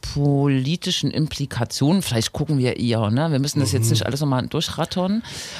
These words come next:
Speaker 1: Allerdings, ähm, gab's gestern eine, äh, Pressemitteilung der Polizei und ich dachte, die kann man fast durchgehen, aber das müssen wir nicht machen, äh, Textrezeption, da machen die transparent, wie viele Einsatzkräfte, wie viele Identitätsfeststellungen, äh, wie viele in Gewahrsam nahmen, wie viele Menschen in dem Kessel,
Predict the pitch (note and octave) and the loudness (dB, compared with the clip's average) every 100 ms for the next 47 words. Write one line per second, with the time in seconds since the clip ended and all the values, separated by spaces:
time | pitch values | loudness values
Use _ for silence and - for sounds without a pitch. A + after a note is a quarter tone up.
0 | - D#3+ G3 F#3+ G#3 - D3 D#3 - _ | 0 2 4 2 0 0 2 2 -2 _
1 | - D3+ - - - - - E3 A3 C4 | -2 -2 -2 -6 -10 -16 -2 0 0 2
2 | A#3+ - D#3+ D#3 D3+ C3 C3+ - F#3 A3 | 2 2 2 4 2 0 -2 -2 0 0
3 | F#3 F3+ E3 - D3 - F#3 E3 F3 E3+ | 0 0 0 -2 -2 0 0 2 0 0
4 | C3+ C#3+ D#3+ - C3+ - C3+ A#3 - B2 | -2 0 0 0 -2 0 2 2 0 0
5 | G#2+ A2 A2+ D3 C3 G#2+ G#2+ - C3+ - | 2 2 2 2 4 2 -2 -2 -2 0
6 | E2 E2 G#2 - - D#3 - - B2 - | 0 0 0 -4 -4 -4 -2 -4 -2 -2
7 | A#2 - A#2+ A2+ A2+ - C3 C3+ B2+ - | -4 2 4 4 2 2 0 2 0 0
8 | C3+ B2 B2+ C3 - - - - - - | 0 -2 0 -2 -2 -14 -14 -12 -14 -16
9 | - - G3 D#3 E3+ A#2 D#3 D3 - D3 | -18 -4 -2 2 0 2 -2 -2 -2 -4
10 | C3+ - C#3+ D3+ - D3 C#3+ D#3 D3 F#3+ | -2 0 0 0 0 -2 0 -2 -2 -2
11 | F#3+ - E3 D#3 D3 C#3+ C#3+ C3+ C3+ C#3 | -4 -2 -2 -2 -2 0 2 2 0 0
12 | - C3 C3+ D3+ D3+ C#3+ B2+ C#3+ C#3+ C3+ | 0 0 0 -2 -2 0 0 0 2 2
13 | A#2+ A#2 B2 B2+ B2+ - C#3+ B2+ B2 B2 | 2 2 2 0 -2 -4 -2 2 2 0
14 | - C3 C3 - C#3 C3+ C#3 C#3+ - C#3 | 0 0 0 0 0 0 0 -2 0 0
15 | C3+ C3+ A2+ | 2 2 0